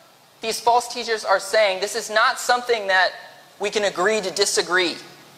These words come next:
about. This crosses that boundary. What's being taught is so egregious that it is a, an attack on the very core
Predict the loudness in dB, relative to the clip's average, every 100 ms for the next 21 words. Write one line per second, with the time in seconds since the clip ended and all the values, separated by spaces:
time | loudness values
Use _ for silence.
0 | -2 2 2 -2 -12 -18 -18 -20 -20 -20
1 | -20 -20 -20 -20 -20 -20 -4 0 0 0
2 | 6 6 6 2 2 2 2 2 4 4
3 | 2 -6 0 -2 -2 -10 -4 4 4 4
4 | -2 0 0 -2 -8 -8 -6 -4 -4 -6
5 | 0 0 0 -6 -2 -4 -6 -4 0 0
6 | -2 0 2 2 -2 -10 -20 -20 -20 -20
7 | _ -20 _ 0 0 2 2 2 0 -4
8 | 2 6 6 4